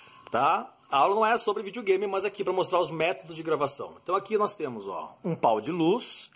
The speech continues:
pra clarear aqui o ambiente, tá? Aqui nós temos uma câmera, ah, que é a moda dos,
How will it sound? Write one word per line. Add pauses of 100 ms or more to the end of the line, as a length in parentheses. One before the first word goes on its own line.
(400)
pra
clarear
aqui
o
ambiente, (140)
tá? (400)
Aqui
nós
temos
uma
câmera, (260)
ah,
que
é
a
moda
dos,